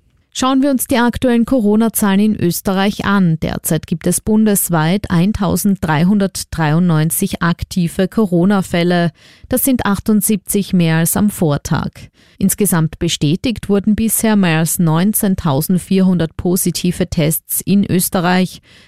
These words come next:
Sechshundertfünfundachtzig Menschen sind verstorben, über siebzehntausenddreihundertdreißig Menschen wieder genesen.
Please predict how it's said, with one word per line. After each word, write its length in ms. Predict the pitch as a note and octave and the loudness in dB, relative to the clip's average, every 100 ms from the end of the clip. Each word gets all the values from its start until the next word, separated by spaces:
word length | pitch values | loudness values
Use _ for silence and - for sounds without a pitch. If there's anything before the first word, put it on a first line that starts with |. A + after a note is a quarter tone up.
| - | -8
Sechshundertfünfundachtzig 1500 | - A#3 - A3 G#3+ G3 - G#3+ F#3+ F3+ D#3+ D3+ - E3 F3+ | -4 -2 0 2 2 0 0 0 2 0 -2 -2 -2 -2 0
Menschen 460 | D#3+ D#3 - E3+ | 0 0 0 0
sind 280 | E3 F#3 F#3+ | 0 2 0
verstorben, 800 | - F3 - F3 F3+ G#3 G3+ F#3+ - - - - | 2 -2 0 0 0 2 2 2 -2 -20 -16 -4
über 220 | B3+ A#3 | -2 0
siebzehntausenddreihundertdreißig 1700 | - A3 - G#3+ F3+ F3 E3 F3+ - D#3+ E3 D#3 D3 D3 D3 E3+ D3+ | -2 -4 0 0 2 0 2 0 0 2 2 0 0 0 0 -2 0
Menschen 460 | D3+ C#3+ - E3 D3+ | 0 0 0 0 0
wieder 340 | C#3 C3+ C3 - | 0 0 -2 -2
genesen. 640 | C4 B3 D#3 - - - | 0 2 2 -2 -4 -6